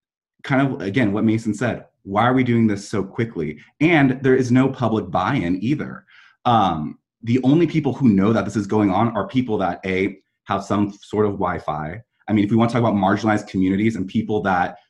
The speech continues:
don't have access to information as quick as we do,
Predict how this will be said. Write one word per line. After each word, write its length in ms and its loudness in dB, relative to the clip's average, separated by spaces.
don't 240 -2
have 340 -2
access 500 -6
to 260 0
information 500 -4
as 120 -8
quick 200 -4
as 160 -4
we 200 -6
do, 320 -4